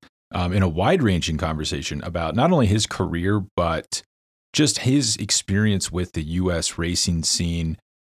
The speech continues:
you know, kind of as it evolved in the nineties through the two thousands and, and where it is now, both the long road it's come on and a bit of a circular path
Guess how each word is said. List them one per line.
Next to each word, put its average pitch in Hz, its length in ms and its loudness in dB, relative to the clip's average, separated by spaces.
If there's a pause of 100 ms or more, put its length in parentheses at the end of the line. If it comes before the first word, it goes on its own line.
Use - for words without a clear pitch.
you 80 80 0
know, 80 40 -2
kind 95 260 2
of 85 120 -2
as 90 260 0
it 92 80 0
evolved 82 560 0
in 80 80 -2
the 78 100 -2
nineties 80 920 -2
through 92 200 -2
the 80 100 -2
two - 160 -2
thousands 85 600 0
and, 82 240 -2
and 90 160 0
where 85 220 0
it 82 60 0
is 80 200 -2
now, 110 440 4
both 135 240 4
the 110 100 2
long 101 340 2
road 151 220 2
it's - 140 -2
come 139 200 2
on 139 300 4
and 110 480 4
a 104 80 -4
bit 127 140 0
of 120 80 2
a - 40 2
circular 90 500 0
path - 520 -4